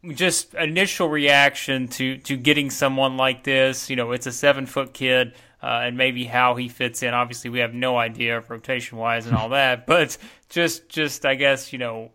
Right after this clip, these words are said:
how do you feel like a guy like this is gonna fit into the program moving forward?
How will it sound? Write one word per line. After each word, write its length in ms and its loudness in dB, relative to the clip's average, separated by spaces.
how 160 4
do 80 -2
you 100 -4
feel 180 -4
like 220 -2
a 40 -18
guy 220 0
like 220 -4
this 220 0
is 80 -6
gonna 180 0
fit 200 -2
into 200 -4
the 60 -4
program 480 -6
moving 240 -10
forward? 320 -12